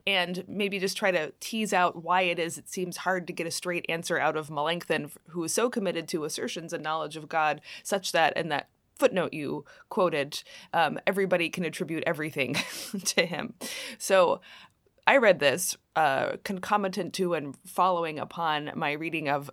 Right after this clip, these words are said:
The Bondage of the Will again and our episode recording on it. And I was so struck by Luther's relentless clarity about where salvation and faith come from,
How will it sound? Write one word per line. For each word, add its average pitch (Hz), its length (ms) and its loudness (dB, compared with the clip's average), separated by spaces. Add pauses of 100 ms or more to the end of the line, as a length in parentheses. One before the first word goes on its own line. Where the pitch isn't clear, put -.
The 160 100 -4
Bondage 156 360 2
of 147 100 -4
the 147 80 -4
Will 147 240 0
again 143 420 -2 (240)
and 165 220 0
our - 420 0
episode 202 380 2
recording 151 460 -6
on 131 180 -6
it. - 240 -8 (140)
And 175 340 0
I 180 100 2
was 175 340 -6
so 285 540 -2
struck - 720 -4 (340)
by 156 420 4 (180)
Luther's 175 640 -2 (640)
relentless 190 800 -2 (100)
clarity 175 1040 -2 (140)
about 143 580 0
where 165 260 -2
salvation 143 520 -4
and 135 160 -8
faith 139 240 -6
come 135 200 -6
from, 135 340 -6